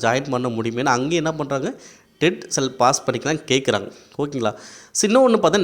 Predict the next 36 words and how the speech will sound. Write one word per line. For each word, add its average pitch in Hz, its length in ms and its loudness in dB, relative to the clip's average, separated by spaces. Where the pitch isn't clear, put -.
நியமன 240 400 4
தேர்வுக்கு 165 380 2
அந்த 165 100 4
டெட் 135 180 2
தேர்வில் 160 340 4
பாஸ் 139 220 4
பண்ணி 139 240 2
தான், 131 140 2
தான் 214 200 0
நியமன 160 400 0
தேர்வு 160 160 -6
நம்ம 123 220 -4
எழுத 131 280 0
முடியும். 104 320 -10
ஓகேங்களா? 131 300 0
இப்போ 185 180 4
சி 214 120 2
டெட், 156 260 2
அதாவது 131 240 2
மத்திய 170 560 0
ஆசிரியர் 151 380 0
தகுதி 127 280 2
தேர்வு 113 220 2
வந்து 117 160 -10
பார்த்தோன்னா, 135 260 -2
வருடத்திற்கு 165 520 2
இரண்டு 127 280 0
முறை 147 200 -2
நடத்துனாங்க. 127 480 -2
But 160 180 2
நம்மளோட 135 240 2
தமிழ்நாட்டுல 165 560 -2
so 117 80 2
அது 113 140 0
மாதிரி 143 160 -4
நடத்துறது 117 440 -4